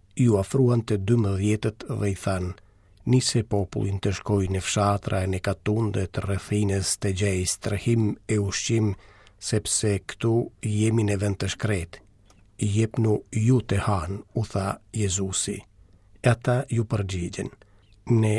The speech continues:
s'kemi më se pesë bukë e dy peshq, vetëm nëse shkojmë e blejmë ushqim për gjithë këtë popull." E ishin rreth pesë mijë burra.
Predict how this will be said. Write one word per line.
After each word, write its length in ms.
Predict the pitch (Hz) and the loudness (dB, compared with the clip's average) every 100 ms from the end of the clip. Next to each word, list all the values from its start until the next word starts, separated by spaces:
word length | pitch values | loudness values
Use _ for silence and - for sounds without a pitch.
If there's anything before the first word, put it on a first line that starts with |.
| - | 0
s'kemi 500 | - - 131 123 117 | -2 4 6 6 6
më 200 | 113 110 | 6 4
se 200 | - - | 2 -2
pesë 400 | 95 104 104 95 | -2 0 2 2
bukë 500 | 95 95 107 - - - | -2 -2 -2 -4 -8 -4
e 80 | 107 | -4
dy 180 | 104 98 | -4 -4
peshq, 460 | 95 92 - - - - _ _ _ - | -4 -4 -4 -8 -14 -20 _ _ _ 0
vetëm 400 | 110 - 101 104 - | 0 2 0 0 -2
nëse 340 | 107 107 - 98 | -2 -2 -2 -4
shkojmë 500 | - 107 104 101 98 | -2 0 0 0 -2
e 40 | |
blejmë 380 | 95 98 98 92 | -2 -2 -2 -4
ushqim 400 | 92 - 127 98 85 - | -4 2 4 4 -2 -10
për 220 | - 95 | -8 -6
gjithë 300 | 90 113 - - | 0 0 0 -6
këtë 160 | - - | -6 0
popull." 420 | 110 - 107 104 - - - _ _ _ | 0 0 -6 -12 -16 -20 -20 _ _ _
E 80 | 123 120 | 2 2
ishin 340 | - 123 110 | 2 2 2
rreth 240 | 104 104 - - | 0 -2 -6 -2
pesë 340 | 120 113 - | 0 0 0
mijë 180 | 117 113 | 2 2
burra. 380 | 87 85 85 | 0 -4 -4